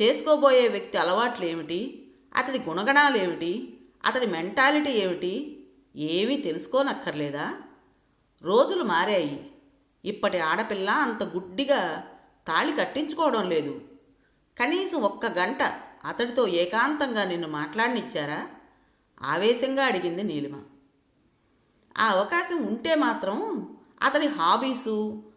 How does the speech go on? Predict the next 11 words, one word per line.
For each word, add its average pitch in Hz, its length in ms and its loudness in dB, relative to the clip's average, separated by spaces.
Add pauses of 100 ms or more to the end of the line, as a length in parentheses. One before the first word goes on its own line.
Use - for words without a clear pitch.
(140)
అతడి 277 220 2
మెంటాలిటీ, 208 960 0 (380)
టెంపర్‌మెంటు 247 640 2
ఇవి 208 520 -2
తప్ప 277 200 0 (960)
చేసుకోబోయే 254 640 4
మగాళ్ళలోని 220 640 2
ఇటువంటి 294 640 0
నైజాన్ని 208 640 0
ఎలా 170 260 2
తెలుసుకోగలం? 269 1000 -2